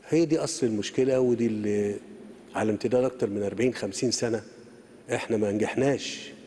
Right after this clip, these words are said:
والمنطقة ما نجحتش، سواء كان، آه، لغياب الإرادة السياسية لإيجاد، آه، هذا الحل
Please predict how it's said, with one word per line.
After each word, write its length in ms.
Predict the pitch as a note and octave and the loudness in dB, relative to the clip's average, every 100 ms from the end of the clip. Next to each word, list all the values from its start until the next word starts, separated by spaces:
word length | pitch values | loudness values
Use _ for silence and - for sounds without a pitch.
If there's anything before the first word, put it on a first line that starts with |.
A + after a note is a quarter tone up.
| - - - | -20 -20 -10
والمنطقة 400 | G#2+ G#2 G2 - | -4 -2 -2 -2
ما 100 | A#2 G#2+ | -2 -2
نجحتش، 500 | - B2+ - - - - - - - - - - - - | -4 -4 -4 -8 -12 -20 -20 -20 -20 -20 -20 -18 -10 -8
سواء 340 | - C3+ C#3 | -2 0 0
كان، 520 | A#2 B2+ A#2+ A2+ G2+ G2+ | 0 0 0 0 -2 -2
آه، 280 | F#2+ F#2 F2+ - - - - - - - - - - - | -4 -6 -10 -14 -20 -20 -20 -20 -20 -20 -20 -20 -20 -2
لغياب 420 | A2+ G#2+ B2 D3+ | 0 2 2 4
الإرادة 340 | C3+ G#2+ A#2 A2+ | 2 2 2 0
السياسية 760 | - G#2+ F#2+ - B2 A2 F#2 - - - - F2+ | -4 -2 -2 0 2 2 -2 -10 -18 -18 -18 -14
لإيجاد، 580 | F#2+ G#2 G#2 A#2+ A2 - | -6 -4 2 2 0 -4
آه، 340 | G#2 G2 F2+ E2 - - | -14 -12 -12 -14 -12 -4
هذا 140 | A#2 A2 | -4 -2
الحل 320 | - B2 C3 | -2 -2 -2